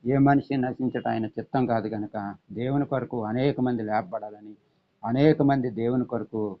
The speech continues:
మరి దేవుని యొక్క రాజ్యానికి చేర్చబడాలని ఆయన ఇష్టపడుతున్నాడు. ఆయన రాజ్యము, ఆయన రాకడ కొరకు ప్రతి ప్రదేశంలో కూడా, ప్రతి జనాంగంలోనూ కూడా, ఆయా భాషలు మాట్లాడేవారు, ఆయా దేశాల నుండి, ఆయా ప్రజల్లో నుండి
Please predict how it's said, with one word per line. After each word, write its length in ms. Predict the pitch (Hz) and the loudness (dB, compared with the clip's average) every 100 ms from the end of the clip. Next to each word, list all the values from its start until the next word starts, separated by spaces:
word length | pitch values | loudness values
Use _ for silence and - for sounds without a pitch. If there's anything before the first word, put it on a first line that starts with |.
| - | -12
మరి 200 | 110 107 | -10 -10
దేవుని 340 | 98 127 135 | -6 -4 -4
యొక్క 160 | 131 - | -6 -8
రాజ్యానికి 640 | 104 113 113 127 123 120 113 | -4 -2 -2 -2 -4 -4 -8
చేర్చబడాలని 960 | - 113 110 117 107 107 107 104 101 - _ _ _ 104 | -6 -4 -4 -8 -6 -6 -6 -6 -10 -14 _ _ _ -10
ఆయన 440 | 107 107 101 98 104 - | -6 -6 -8 -10 -14 -14
ఇష్టపడుతున్నాడు. 1040 | - - 120 107 101 104 104 107 101 95 82 - | -14 -10 -8 -6 -6 -8 -6 -8 -8 -12 -16 -18
ఆయన 200 | 101 104 | -12 -12
రాజ్యము, 600 | 101 101 107 - 113 113 - | -8 -6 -6 -6 -8 -8 -10
ఆయన 160 | 104 107 | -10 -8
రాకడ 360 | 104 117 117 117 | -2 -2 0 -4
కొరకు 380 | 110 101 - - _ _ _ - | -4 -12 -12 -20 _ _ _ -10
ప్రతి 300 | 113 101 117 | -8 -4 -6
ప్రదేశంలో 720 | 110 120 131 139 139 123 123 | -4 -2 2 2 2 -2 -2
కూడా, 240 | 117 101 | -6 -10
ప్రతి 400 | 95 117 - 120 | -8 -8 -4 -6
జనాంగంలోనూ 760 | 98 120 127 131 131 120 107 98 | -4 -2 0 0 0 -2 -6 -10
కూడా, 300 | - 101 92 _ | -12 -14 -14 _
ఆయా 300 | 107 120 123 | -6 -2 -2
భాషలు 400 | 113 120 120 123 | 0 0 0 -2
మాట్లాడేవారు, 680 | 120 113 110 107 104 101 - | -2 -2 -4 -8 -8 -10 -6
ఆయా 260 | 107 120 117 | -4 -2 -2
దేశాల 440 | 110 127 127 120 | -4 -6 -4 -4
నుండి, 200 | 113 104 | -4 -6
ఆయా 260 | 113 127 127 | -4 0 0
ప్రజల్లో 480 | 120 123 135 135 | 0 -2 0 0
నుండి 280 | 135 120 87 | 0 -2 -6